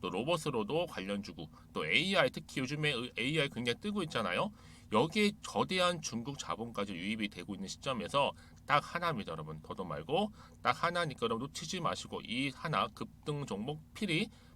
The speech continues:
받아가셨으면 좋겠습니다. 아시겠죠?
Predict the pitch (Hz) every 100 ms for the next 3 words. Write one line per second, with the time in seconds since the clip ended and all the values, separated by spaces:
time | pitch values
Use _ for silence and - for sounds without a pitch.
0 | - 98 117 110 107 104 110 131 190 208
1 | - - - - 120 160 156 113 92 80
2 | 76 - - - - 104 90 170 185